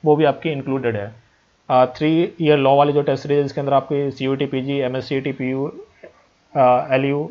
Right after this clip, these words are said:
एयू, ये सारे test series आपकी included है। ये आप सिर्फ थाउजेंड रुपीज़ में ज्वाइन कर पाओगे और जो आपका पूरा course है three year लॉ वाला जो कि नौ हज़ार का है ऐसे, लेकिन इसको आप सिर्फ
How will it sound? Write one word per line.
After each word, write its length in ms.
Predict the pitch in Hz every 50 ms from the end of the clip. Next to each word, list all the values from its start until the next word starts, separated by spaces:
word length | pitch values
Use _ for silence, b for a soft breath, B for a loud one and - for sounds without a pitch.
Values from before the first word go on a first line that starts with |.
| - -
एयू, 340 | 135 131 131 135 143 147 156
ये 80 | 151 131
सारे 240 | - 135 135 139
test 200 | 139 143 135 131
series 140 | - 143 135
आपकी 200 | 131 127 - 143
included 400 | 131 127 120 127 131 123 127 123
है। 60 | 135 170 185 b b b b b b b b
ये 60 | 151 135
आप 120 | 139 147
सिर्फ 260 | - - 165 160 160 - -
थाउजेंड 320 | - 131 131 151 147 143
रुपीज़ 240 | 147 147 143 143 139
में 100 | 143 139
ज्वाइन 180 | 139 139 139 135
कर 120 | 143 139
पाओगे 340 | 139 135 139 139 147 165 165 - - _ -
और 100 | 135 131
जो 80 | 131 143
आपका 200 | 143 139 160 151
पूरा 240 | 156 - 156 160 160
course 320 | 156 156 156 151 151 147 -
है 40 | 127
three 180 | - - 151 139
year 140 | 143 147 135
लॉ 160 | 131 127 127
वाला 280 | 123 123 123 127 143 185 - - _ _ _ _ _ _ _ _ -
जो 140 | 147 135 135
कि 180 | 135 151 147 147
नौ 280 | 160 135 127 131 135
हज़ार 260 | 139 143 139 143 147
का 100 | 147 151
है 80 | 147 143
ऐसे, 200 | 135 - 180 185 214 -
लेकिन 240 | 151 127 131 151 156
इसको 260 | 143 139 139 - 160
आप 120 | 147 151 151
सिर्फ 260 | - 165 165 170 170